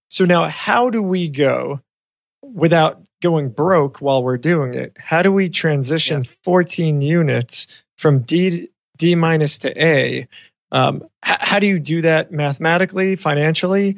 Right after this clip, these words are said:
Speaker 1: And then how do you do that, um, in terms of, you know, putting in new tenants in a building that has a bunch of, you know, crap tenants in there,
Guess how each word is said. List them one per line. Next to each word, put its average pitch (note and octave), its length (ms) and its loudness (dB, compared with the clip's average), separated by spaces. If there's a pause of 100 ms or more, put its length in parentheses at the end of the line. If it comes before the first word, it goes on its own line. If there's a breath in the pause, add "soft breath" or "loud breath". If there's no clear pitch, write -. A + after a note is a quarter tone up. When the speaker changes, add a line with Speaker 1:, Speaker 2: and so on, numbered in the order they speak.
(380 loud breath)
Speaker 1:
And D#3 80 0
then E3 140 4
how - 280 -2
do C#4+ 60 0
you A3 140 0
do D#3+ 240 -4
that, D3 340 2 (180)
um, C3+ 480 -2
in D3+ 180 -4
terms D#3+ 360 0
of, C#3+ 280 2 (500)
you D#3+ 80 -2
know, C#3+ 240 0 (220)
putting G3+ 260 2
in F3 160 4
new E3+ 140 2
tenants D3+ 580 -4
in D3 200 -6
a C3+ 60 -2
building C3+ 680 0 (380)
that C#3 240 4
has C#3+ 200 2
a C#3+ 80 4
bunch D3 280 0
of, C3+ 80 -2 (160)
you D#3+ 120 -4
know, C#3+ 640 -4
crap E3 280 0
tenants E3 440 0
in C#3+ 100 0
there, C3+ 360 0